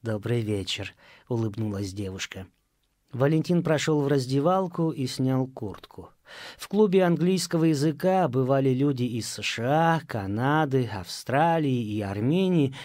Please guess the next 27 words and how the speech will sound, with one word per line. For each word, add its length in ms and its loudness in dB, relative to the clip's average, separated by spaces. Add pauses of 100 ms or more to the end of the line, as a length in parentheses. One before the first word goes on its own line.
(120)
но 260 4
из 300 -4
Литвы 580 0
он 240 2
пока 460 0
никого 560 0
не 120 -4
встречал. 600 -6 (560)
Выходя 400 2
из 160 2
раздевалки, 880 0
он 220 0
бросил 500 -2
взгляд 440 -6
на 120 -4
часы. 460 -12 (340)
Было 440 0
семь 340 -2
часов, 680 -4 (160)
время 520 -2
начала 580 -4
урока. 640 -6 (400)
Бригитта 800 -4
ждала 480 -2
его 320 -6
в 100 -16
коридоре. 560 -4